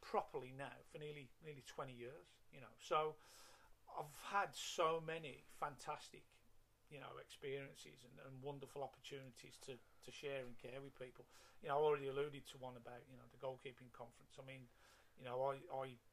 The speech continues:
I did all four. You know, they did four from twenty thirteen to twenty sixteen. So to be invited on those, um, you know, and, and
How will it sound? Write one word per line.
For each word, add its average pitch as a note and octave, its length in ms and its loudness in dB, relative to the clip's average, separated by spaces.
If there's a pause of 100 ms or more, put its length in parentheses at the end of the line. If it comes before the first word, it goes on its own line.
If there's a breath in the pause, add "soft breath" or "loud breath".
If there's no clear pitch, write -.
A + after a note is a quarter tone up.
(240)
I C3 80 -4
did D3+ 160 6
all B2 80 4
four. C#3 480 -2
You C3 80 -10
know, A#2 160 -8
they B2+ 80 -8
did B2+ 240 -12
four C3 320 -2
from B2+ 160 -14
twenty B2+ 320 -10
thirteen B2+ 240 -4
to - 160 -12
twenty B2 240 -10
sixteen. - 400 -14
So - 160 -6
to - 160 -6
be F#3 160 0
invited D3 400 2
on B2+ 160 -4
those, A#2+ 320 -10 (720 loud breath)
um, B2+ 240 -4 (320)
you C3+ 80 -10
know, B2 240 -4
and, B2 40 -12 (120)
and B2+ 80 -12